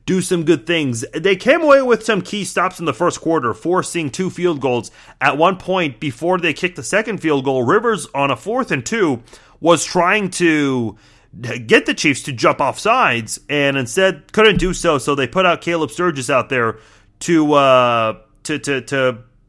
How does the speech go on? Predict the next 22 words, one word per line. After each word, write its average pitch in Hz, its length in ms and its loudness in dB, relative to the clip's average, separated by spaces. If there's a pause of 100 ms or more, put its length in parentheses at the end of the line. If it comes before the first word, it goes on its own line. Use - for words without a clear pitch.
(120)
get 156 160 -2
the 135 80 -16
field 208 240 -2
goal 175 120 2
for 147 140 -4
them, 135 160 0
and 143 140 -4
Sturgis 185 360 -2
missed 175 280 -6
the 135 80 -8
field 151 220 -2
goal 139 160 -2
in 127 100 -6
the 113 160 -4
end, 139 360 -2 (440)
uh, 131 320 6
that 123 180 -2
the 127 120 -4
Chargers 147 420 -2
tried 165 280 0
to 151 80 -2
attempt. 113 500 -4